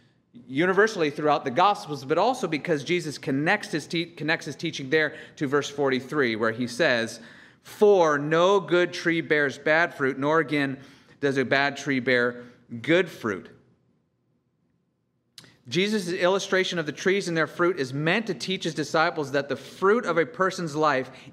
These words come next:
is determined by their nature. Or to say it another way, the nature of a person will produce the corresponding fruit. The heart has to be changed.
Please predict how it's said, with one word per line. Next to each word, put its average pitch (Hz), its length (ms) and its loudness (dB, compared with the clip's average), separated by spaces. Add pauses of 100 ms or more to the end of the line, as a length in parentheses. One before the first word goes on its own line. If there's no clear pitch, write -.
(100)
is 208 300 2
determined 185 760 0
by 165 300 4
their 160 220 0
nature. 160 720 -2 (1000)
Or 165 120 4
to 160 60 -4
say 170 180 4
it 170 60 0
another 165 260 2
way, 131 320 2 (220)
the 156 100 0
nature 180 580 2
of 202 80 2
a 196 60 2
person 165 420 -2
will 156 140 0
produce 160 580 0 (240)
the 123 80 -8
corresponding 123 1000 -2 (320)
fruit. - 640 -6 (1700)
The 135 80 -6
heart 208 280 2
has 117 200 -6
to - 80 -16
be 92 100 -12
changed. - 480 -16